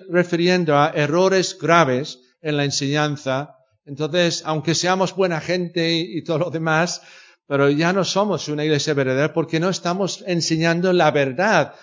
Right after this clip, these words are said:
de la palabra de Dios. La enseñanza es muy importante. Y dejadme que ponga un ejemplo, ¿no? Eh, y que nadie se ofenda, estoy intentando, eh, eh, ser justo, pero en mi opinión, ¿no? Esto es una opinión mía,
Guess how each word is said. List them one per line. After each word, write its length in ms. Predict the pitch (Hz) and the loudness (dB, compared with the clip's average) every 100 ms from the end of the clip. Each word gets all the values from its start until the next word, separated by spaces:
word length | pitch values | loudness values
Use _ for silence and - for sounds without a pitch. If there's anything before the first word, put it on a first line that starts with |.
| _ | _
de 120 | 143 | -4
la 160 | 135 131 | -4 -2
palabra 320 | 135 127 127 | -2 0 0
de 140 | 139 151 | 0 -2
Dios. 360 | 180 196 139 - | 0 0 0 -2
La 80 | |
enseñanza 720 | 151 147 156 175 180 180 185 185 _ _ | -4 -2 -4 -4 -4 -4 -4 -6 _ _
es 220 | 170 151 | -12 -8
muy 100 | 165 | -6
importante. 760 | 160 147 131 156 147 143 123 - _ _ | -4 -6 -6 -4 -4 -4 -8 -12 _ _
Y 420 | 160 165 165 180 151 | -6 -4 -4 -8 -14
dejadme 400 | 160 165 190 180 | -10 -8 -8 -8
que 120 | 175 | -6
ponga 400 | 170 165 170 175 | -6 -2 0 0
un 180 | 156 151 | 0 -2
ejemplo, 500 | 139 147 131 110 107 | -2 -2 -2 -6 -8
¿no? 300 | 127 175 _ _ _ _ _ _ | -8 -10 _ _ _ _ _ _
Eh, 220 | 143 143 160 | -6 -4 -4
y 40 | |
que 100 | 160 | -6
nadie 200 | 156 180 | -2 -2
se 120 | 143 | -2
ofenda, 560 | 151 147 151 151 156 165 | -6 -4 -2 0 0 -2
estoy 240 | 160 - 156 | -4 -2 -2
intentando, 880 | 151 151 143 151 151 147 151 147 170 | 0 -2 -2 -2 0 2 4 2 0
eh, 340 | 135 135 135 - _ _ _ _ | 0 2 -2 -8 _ _ _ _
eh, 280 | 151 139 139 | -4 0 0
ser 300 | - - 143 | -2 0 0
justo, 720 | 139 170 180 - 151 151 226 _ _ _ | 0 0 -2 -2 -4 -4 -6 _ _ _
pero 300 | - 151 170 | 0 2 2
en 180 | 185 170 | 2 4
mi 140 | 175 175 | 4 4
opinión, 760 | 170 170 160 165 190 165 120 | 2 -2 -6 -4 0 0 -2
¿no? 100 | 117 | -4
Esto 200 | 180 - | -8 -10
es 120 | 160 | -12
una 80 | 190 | -10
opinión 420 | 165 165 156 147 | -8 -6 -6 -4
mía, 460 | 143 147 123 151 - | -2 -2 -2 -6 -10